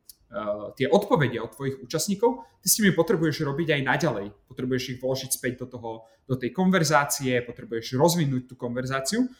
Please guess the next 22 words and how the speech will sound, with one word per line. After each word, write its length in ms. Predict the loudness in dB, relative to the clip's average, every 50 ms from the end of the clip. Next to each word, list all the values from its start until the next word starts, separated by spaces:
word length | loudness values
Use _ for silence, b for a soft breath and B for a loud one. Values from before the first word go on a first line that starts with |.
| B B B
A 80 | B -2
toto 220 | 0 2 4 6
je 80 | 6 6
niečo, 340 | 6 4 2 0 -2 -4 -6
čo 380 | -4 -2 -2 -2 -2 -2 -8
sme 160 | -12 -6 -4
sa 160 | -2 -2 -2 -2
učili 300 | -4 -4 -2 0 0 0
od 80 | 0 0
našich 320 | -2 -6 -8 -10 -12 -12
klientov, 480 | -8 -4 -2 -2 0 2 2 2 2 4
ale 100 | 2 2
zas 180 | 2 2 0
naopak, 540 | 0 2 4 4 4 4 2 -2 -6 -6 -6
potom 220 | -10 -12 -12 -12
to 80 | -10 -8
know-how 380 | -8 -6 -6 -6 -6 -4 -4 -4
sme 180 | -4 -4 -6
zdieľali 420 | -8 -6 -6 -4 0 2 2 2 0
vlastne 300 | -4 -12 -12 -10 -8 -10
aj 80 | -8
ďalej. 260 | -6 -4 -4 -4 -6